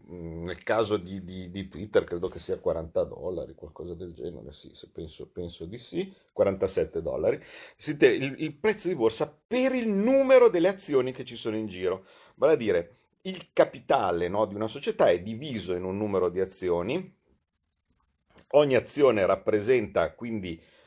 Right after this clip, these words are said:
eh, una, eh, una fettina, diciamo così, un pezzettino della, della, della società, eh, e, ehm,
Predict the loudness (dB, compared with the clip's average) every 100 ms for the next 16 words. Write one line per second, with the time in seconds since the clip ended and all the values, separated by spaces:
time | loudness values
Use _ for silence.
0 | _ 2 6 8 6 2 -6 -6 0 2
1 | 2 0 2 4 2 -2 -6 -8 -4 -4
2 | -4 -8 -8 -2 0 0 -2 -2 -2 -2
3 | -4 -6 -4 -4 -2 -10 -8 -4 -2 0
4 | 2 2 4 4 2 0 -2 -4 -2 -2
5 | -2 -2 -4 -4 -6 -8 -10 -6 -6 -6
6 | -10 -20 -20 -20 -20 -4 4 6 4 2
7 | 2 2 4 4 4 2 -2 -6 -8 -10
8 | -12 -14 -18